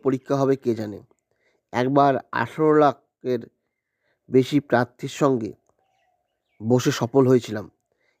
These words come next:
এখন আবার ষোলো লাখের সঙ্গে পরীক্ষায় বসতে হবে। যোগ্য চাকরিচ্যুত শিক্ষাকর্মী অচিন্ত মল্লিকের কথায়, "আমাদের কোনো দোষ নয়, প্রাতিষ্ঠানিক দুর্নীতির কারণে আমাদের চাকরি গিয়েছে, অথচ এসএসসি পর্ষদ বা রাজ্য সরকার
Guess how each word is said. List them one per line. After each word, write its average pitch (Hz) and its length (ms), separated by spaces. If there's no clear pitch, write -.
এখন 135 340
আবার 143 260
ষোলো 151 300
লাখের 147 260
সঙ্গে 143 260
পরীক্ষায় 127 420
বসতে 120 280
হবে। 107 240
যোগ্য 135 480
চাকরিচ্যুত 143 540
শিক্ষাকর্মী 131 640
অচিন্ত 143 400
মল্লিকের 131 480
কথায়, 117 360
"আমাদের 135 380
কোনো 131 240
দোষ 117 360
নয়, 87 180
প্রাতিষ্ঠানিক 143 600
দুর্নীতির 131 440
কারণে 123 300
আমাদের 123 460
চাকরি 117 280
গিয়েছে, 107 360
অথচ 120 340
এসএসসি 156 520
পর্ষদ 131 520
বা 120 180
রাজ্য 113 240
সরকার 143 460